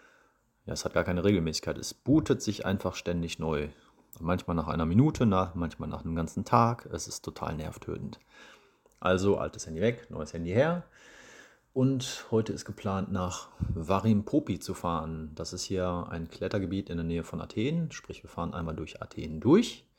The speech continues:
und dann zum Klettergebiet raus. Und da waren wir schon. Das ist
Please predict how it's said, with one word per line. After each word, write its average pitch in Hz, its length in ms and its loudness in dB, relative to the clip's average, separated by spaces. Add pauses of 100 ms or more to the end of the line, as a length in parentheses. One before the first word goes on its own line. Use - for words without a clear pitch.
(680)
und 95 240 2
dann 101 440 6
zum 87 180 -4
Klettergebiet 82 560 -6
raus. - 220 -6
Und 80 100 -6
da 85 120 2
waren 131 180 8
wir 87 100 4
schon. 127 320 0
Das 90 180 -6
ist - 300 -10